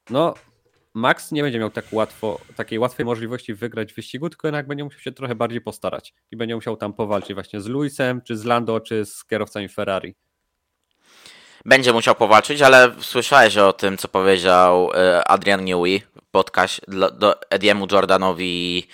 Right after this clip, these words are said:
Speaker 2: co Eddie Jo-, czym Eddie Jordan podzielił się w jednym z podcastów?
Speaker 1: Tak, tak, tylko wiesz, jaka jest sprawa? Okej, to jest takie pięćdziesiąt na pięćdziesiąt, tak może być, ale wiadomo, że Eddie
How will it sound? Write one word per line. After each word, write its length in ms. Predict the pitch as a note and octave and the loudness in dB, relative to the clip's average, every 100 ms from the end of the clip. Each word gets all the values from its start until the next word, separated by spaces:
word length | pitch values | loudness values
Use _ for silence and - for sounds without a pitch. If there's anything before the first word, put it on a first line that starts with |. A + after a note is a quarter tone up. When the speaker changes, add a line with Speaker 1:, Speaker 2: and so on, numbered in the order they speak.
| - - - | -20 -20 -2
Speaker 2:
co 180 | G2+ F#2+ | 2 4
Eddie 160 | F#2+ F#2+ | 2 0
Jo-, 120 | G2 - | 0 -2
czym 180 | G#2 F2+ | -8 -4
Eddie 200 | G2 F#2 | -4 2
Jordan 260 | G#2 G2 G2+ | 4 4 0
podzielił 280 | F#2+ G2 G2 | -4 -4 -4
się 140 | F#2 | -2
w 20 | |
jednym 240 | G2 F#2+ F#2+ | -2 -2 -8
z 40 | |
podcastów? 600 | - - F2 - F2 - _ _ _ _ _ _ _ _ _ - | -4 0 0 0 -6 -6 _ _ _ _ _ _ _ _ _ -6
Speaker 1:
Tak, 180 | C#3 - | -6 -2
tak, 180 | A2 | -4
tylko 240 | - C3 C#3+ | -4 -8 -4
wiesz, 180 | C#3 C#3+ | -4 -6
jaka 160 | - | -10
jest 120 | B2+ | -12
sprawa? 380 | - C3 A#2 C#3+ - _ _ _ _ _ _ _ _ _ _ | -8 -8 -4 -6 -8 _ _ _ _ _ _ _ _ _ _
Okej, 520 | A#2+ - C3 C#3 C#3+ | -8 -2 0 2 -2
to 80 | C#3+ | -6
jest 120 | B2+ | -8
takie 260 | C#3 - C3 | -8 -6 -8
pięćdziesiąt 460 | - D3 D3 D3+ C3 | -4 -4 -2 -2 0
na 120 | B2 | 0
pięćdziesiąt, 440 | C3 A#2 A2 G#2 | -2 -4 -6 -6
tak 220 | B2 - | -6 -4
może 280 | C#3+ C3 C3+ | -2 -2 -4
być, 240 | B2+ C#3 - | -2 -4 -4
ale 180 | A#2+ B2+ | -6 -4
wiadomo, 260 | C3 C3 | -4 -6
że 140 | A#2+ - | -6 -6
Eddie 200 | B2+ | -6